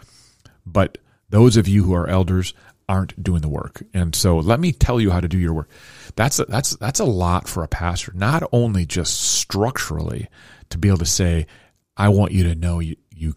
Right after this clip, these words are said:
you need to be better." It's a lot for a pastor to do just practically.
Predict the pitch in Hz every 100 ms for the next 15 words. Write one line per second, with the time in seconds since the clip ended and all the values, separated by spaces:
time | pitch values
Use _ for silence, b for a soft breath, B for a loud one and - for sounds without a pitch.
0 | _ 101 85 85 69 78 80 90 82 _
1 | b b b b - - 120 95 92 90
2 | 82 82 78 82 71 78 76 85 - -
3 | - 80 95 98 - - - 107